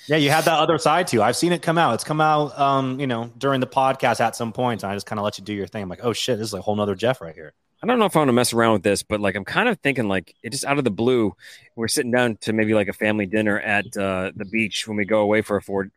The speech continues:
Speaker 2: couple, couple days. What if I just, like, out the blue, like, you know, Meg's like, "I'll have a glass of, uh, Chardonnay." Typically, I'd, like, order a beer, so I'm like, "I'll have a Jaeger bomb."
Speaker 1: <laughs> Your kids are just watching dad drop the Jaeger shot glass into a glass drink and spilling all over
Speaker 2: Uh.
Speaker 1: yourself,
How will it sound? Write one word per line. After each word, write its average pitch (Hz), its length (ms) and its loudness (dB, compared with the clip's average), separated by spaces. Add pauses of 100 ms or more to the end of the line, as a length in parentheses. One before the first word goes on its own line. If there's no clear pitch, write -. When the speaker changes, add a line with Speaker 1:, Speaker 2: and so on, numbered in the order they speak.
Speaker 2:
couple, 101 280 -8 (100)
couple 104 180 -8
days. 95 220 0
What 113 120 -2
if 139 80 -6
I 180 80 2
just, 156 180 -2
like, 117 180 2
out 113 160 2
the 110 60 -4
blue, 104 180 0
like, 98 140 0 (140)
you 113 100 -8
know, 95 100 -6
Meg's 95 280 0
like, 92 120 -2
"I'll 165 120 2
have 233 80 -4
a 185 40 -2
glass 139 280 0
of, 104 140 -6
uh, 98 180 2
Chardonnay." 104 580 0 (400)
Typically, 123 240 2
I'd, 107 120 4
like, 101 140 2
order 101 160 4
a 92 40 2
beer, 101 160 2
so 101 100 -2
I'm 95 100 -2
like, 127 80 -4
"I'll 311 100 -2
have 320 120 2
a 156 60 2
Jaeger 117 300 2
bomb." 123 360 4 (180)
Speaker 1:
<laughs> - 2250 0 (360)
Your 151 140 2
kids 156 240 2
are 151 40 2
just 143 180 2
watching 123 500 2
dad 117 580 2
drop 117 300 2
the 123 80 2
Jaeger 110 380 0
shot 107 340 0
glass 113 400 2
into 113 280 -2
a 104 60 -2
glass 107 360 2
drink 110 340 -2
and 101 120 -4
spilling 110 380 0
all 110 160 4
over 117 120 0
Speaker 2:
Uh. - 40 4
Speaker 1:
yourself, 117 480 2